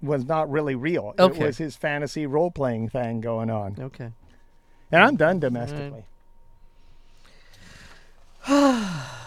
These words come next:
Speaker 2: Really? Okay. Well, here's my
Speaker 1: 'Cause you
Speaker 2: bitch.
Speaker 1: said you had lots of,
Speaker 2: No,
Speaker 1: lots
Speaker 2: I, I
Speaker 1: of
Speaker 2: hear, here's my
Speaker 1: domestic
Speaker 2: bitch.
Speaker 1: stuff.
Speaker 2: Here's my bitch today.
Speaker 1: You got a bitch?
Speaker 2: Yeah, the front page of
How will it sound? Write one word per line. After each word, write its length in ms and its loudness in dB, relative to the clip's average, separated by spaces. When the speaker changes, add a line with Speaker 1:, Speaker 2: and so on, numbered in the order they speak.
Speaker 2:
Really? 420 2
Okay. 380 2
Well, 160 -4
here's 180 -6
my 80 2
Speaker 1:
'Cause 80 0
you 80 0
Speaker 2:
bitch. 60 2
Speaker 1:
said 160 -2
you 80 -4
had 100 2
lots 300 0
of, 140 0
Speaker 2:
No, 120 4
Speaker 1:
lots 180 6
Speaker 2:
I, 20 4
I 40 6
Speaker 1:
of 40 6
Speaker 2:
hear, 140 6
here's 240 2
my 80 4
Speaker 1:
domestic 340 0
Speaker 2:
bitch. 40 -18
Speaker 1:
stuff. 180 -12
Speaker 2:
Here's 160 2
my 100 4
bitch 300 -2
today. 340 -8
Speaker 1:
You 60 -8
got 100 2
a 60 2
bitch? 280 -4
Speaker 2:
Yeah, 260 4
the 100 -4
front 280 0
page 380 4
of 80 -8